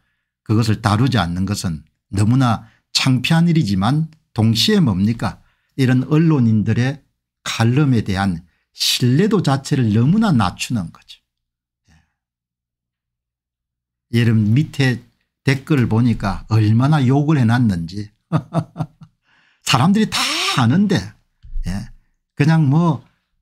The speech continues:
말을 그렇게 해놓으니까, 음? 항상 양비론의 입각하에 관찰자 자세를 취하던 오병상 기자가 웬일로 이렇게 단호한 입장을 취하게 되었는가.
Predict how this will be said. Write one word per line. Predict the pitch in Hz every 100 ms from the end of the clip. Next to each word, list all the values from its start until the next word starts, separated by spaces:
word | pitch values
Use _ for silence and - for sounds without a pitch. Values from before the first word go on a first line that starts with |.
| _
말을 | - 104 101 135
그렇게 | 151 165 170 -
해놓으니까, | 120 139 156 151 90 101 104 95 - -
음? | 139 160 - _ _ _ _
항상 | - 160 170 175 175 131
양비론의 | 113 120 131 190 185 156 139
입각하에 | 139 - 127 127 117
관찰자 | 139 185 202 165 143 120 117
자세를 | 113 104 117 101
취하던 | - - 101 95 92 90 - _ _ _ _ _ _ _ _ _ _ _ _ _
오병상 | 120 127 170 180 175 170
기자가 | 160 131 127 110
웬일로 | 92 110 147 208 185 165
이렇게 | 147 - -
단호한 | - 92 107 151 170
입장을 | 156 - 151 143 107
취하게 | - 104 101 92
되었는가. | 95 87 82 82 90